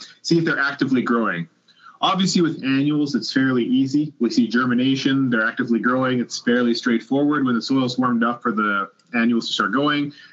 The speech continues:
might be a good time to start that first application.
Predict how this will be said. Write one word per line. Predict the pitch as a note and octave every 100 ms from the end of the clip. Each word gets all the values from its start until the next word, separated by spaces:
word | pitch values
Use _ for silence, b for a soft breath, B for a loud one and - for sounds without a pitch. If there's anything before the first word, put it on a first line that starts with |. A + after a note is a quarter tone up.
| B _ -
might | A#2 C3
be | C3 B2
a |
good | B2
time | B2 A#2
to | A2
start | - A2 G#2+ - _
that | A#2+ G#2 -
first | B2+ A#2+ A#2
application. | G#2+ G#2+ G#2 D#3+ D#3+ F3+ F3